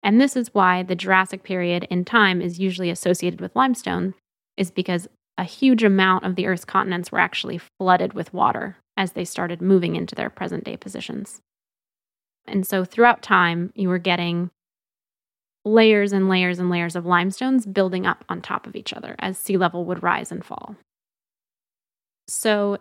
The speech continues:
that kind of forms the Paris Basin. So w-, you get different layers of limestones that are exposed at the surface today. And then the last thing that happened was the Alpine, we call it the Alpine orogeny, or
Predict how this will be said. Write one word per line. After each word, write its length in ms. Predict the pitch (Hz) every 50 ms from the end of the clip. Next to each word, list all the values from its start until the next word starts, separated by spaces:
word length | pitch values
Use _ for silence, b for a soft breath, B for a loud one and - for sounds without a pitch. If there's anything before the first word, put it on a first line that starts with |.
| _ _
that 180 | - 247 269 -
kind 180 | - 269 247 240
of 140 | 220 220 - _ _ _ _ _ _ _ _
forms 500 | - 233 233 226 226 226 226 226 220 -
the 80 | -
Paris 360 | 190 - - 185 185 185 180 -
Basin. 420 | - 180 180 - - 269 320 349 - _ _ _ _ _ _ _ _ _ -
So 160 | - - 208
w-, 200 | 190 180 185 - _ -
you 100 | 196 185
get 240 | - 190 180 -
different 260 | - 196 - 196 - -
layers 340 | 190 180 175 175 175 170
of 100 | 180 170
limestones 520 | 180 175 175 180 180 - 240 240 254 254 -
that 100 | - 185
are 80 | 180
exposed 440 | 180 180 - - - 196 185 175 -
at 100 | 180 175
the 80 | - -
surface 360 | - - - - - 190 -
today. 440 | - - 196 180 180 190 254 311 _ _ _ _ _ _ _ _ _ _ _ _ _ _ _ _ _ _ _ _ -
And 160 | 202 202 214
then 280 | 214 208 208 208 202 - -
the 100 | 208 208
last 280 | 233 285 330 311 -
thing 160 | - 220 196 190
that 100 | 180 185
happened 440 | 190 185 185 - 185 185 180 175 - -
was 300 | 190 185 185 180 175 - - -
the 320 | 208 185 185 185 180 - - _ -
Alpine, 520 | - 190 185 - - 190 185 175 175 175
we 80 | 175 175
call 180 | - 185 175
it 60 | 165 -
the 80 | 175 - -
Alpine 420 | 190 190 185 - 190 180 180 175 -
orogeny, 500 | - 165 180 180 - - - - - -
or 160 | - 170 170